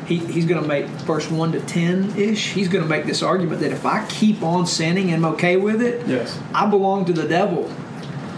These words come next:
Speaker 1: But if I fight against that sin,
Speaker 2: Right.
Speaker 1: I,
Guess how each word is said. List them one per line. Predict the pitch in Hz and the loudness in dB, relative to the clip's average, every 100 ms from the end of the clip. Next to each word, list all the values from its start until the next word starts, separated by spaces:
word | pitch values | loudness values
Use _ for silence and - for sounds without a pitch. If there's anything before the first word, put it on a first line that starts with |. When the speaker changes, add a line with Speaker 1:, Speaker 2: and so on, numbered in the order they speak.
| - - | -10 0
Speaker 1:
But | 185 185 - | 0 0 0
if | 175 170 - - - - - - - - - | 0 0 -4 -8 -8 -10 -12 -12 -12 -10 -2
I | 175 175 | 0 0
fight | - - 170 208 151 | 0 0 2 2 2
against | 160 196 - - 170 | 2 2 2 0 0
that | 147 - | 0 0
sin, | - 160 139 151 143 | -2 0 -2 -2 -2
Speaker 2:
Right. | 131 120 - - - - - | -2 -2 -6 -10 -10 -8 -6
Speaker 1:
I, | - | -6